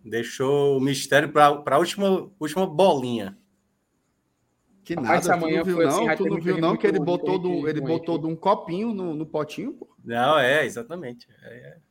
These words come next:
Speaker 3: Respeitar a transparência, tá?
Speaker 2: Isso é pra
Speaker 1: Se
Speaker 2: não gerar
Speaker 1: amanhã a
Speaker 2: dúvidas.
Speaker 1: Conmebol não fizer isso aí, pegar um recipiente e jogar a bola no outro recipiente,
Speaker 2: Ela, ela não fez nada.
Speaker 1: tem que, o Fortaleza tem que contestar o sorteio, certo? Tem que contestar o
Speaker 3: E, ó,
Speaker 1: sorteio. Mandar refazer.
Speaker 3: ó,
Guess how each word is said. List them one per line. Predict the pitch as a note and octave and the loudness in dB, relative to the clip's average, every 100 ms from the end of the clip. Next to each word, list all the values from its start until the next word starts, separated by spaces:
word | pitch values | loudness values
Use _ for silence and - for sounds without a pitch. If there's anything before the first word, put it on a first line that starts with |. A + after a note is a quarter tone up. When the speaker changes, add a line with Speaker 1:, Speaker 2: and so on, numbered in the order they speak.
| _ _ _ | _ _ _
Speaker 3:
Respeitar | C#4+ C#4+ D#4+ - | -6 -6 -6 -4
a | A3 | -4
transparência, | A3+ - C#4 E3 C3+ B2 | -6 -4 -2 0 -2 -8
tá? | - | -14
Speaker 2:
Isso | - D3+ | -12 -10
é | |
pra | E3+ | 2
Speaker 1:
Se | G3 | 6
Speaker 2:
não | A#3+ | 6
gerar | A#3+ | 6
Speaker 1:
amanhã | G#3 F3+ D3+ | 6 6 4
a | C#3+ | 2
Speaker 2:
dúvidas. | G3 A3+ | 0 0
Speaker 1:
Conmebol | G3+ D3+ D#3+ | 2 4 4
não | E3+ A3+ | 4 0
fizer | A3+ F3 E3+ | 0 4 6
isso | E3 - | 6 2
aí, | C#3 C#3 E3+ A#2+ - _ | -2 -2 -4 -6 -16 _
pegar | C#3 C3 F#3+ | -2 4 4
um | |
recipiente | G3 F#3+ G3 F3+ D#3+ D#3 | 4 0 -4 -4 -4 -4
e | |
jogar | D#3 D3+ D#3+ | -2 2 2
a | |
bola | D3 D3+ D3+ | 2 -2 -2
no | C#3+ | -4
outro | D3+ D#3 | -6 -6
recipiente, | C3+ C3+ D3+ F3+ F3 - | -8 -4 0 2 0 0
Speaker 2:
Ela, | F#3+ | 4
ela | G#3 | 4
não | A3 | 4
fez | A3 A#3+ A#3 | 6 8 8
nada. | F3+ C#3 - - - _ _ - - | 6 2 0 -6 -16 _ _ -14 -2
Speaker 1:
tem | F3+ G3+ A3 | 2 4 2
que, | G3+ | -2
o | G3+ F3+ D3 | -6 -6 0
Fortaleza | G3+ A3+ G3+ G3+ | 2 4 2 0
tem | |
que | C#3 | 0
contestar | - C3+ A2 - D3+ | 2 4 2 2 -2
o | C#3 | -2
sorteio, | D3+ C#3+ B2 G#2 | -4 -8 -8 -10
certo? | C3+ D3 | -10 -10
Tem | - | -10
que | D3 | -12
contestar | E3 E3+ D#3+ D#3+ | -6 -2 0 2
o | G3+ | 8
Speaker 3:
E, | |
ó, | A#3 G3 | 8 8
Speaker 1:
sorteio. | B2 - D#3 - - C#3+ C3+ | 6 -2 -12 -12 -12 -12 -6
Mandar | C3+ D#3+ | 0 4
refazer. | E3 E3+ E3+ C3+ | 4 2 0 8
Speaker 3:
ó, | A3+ G3+ | 10 10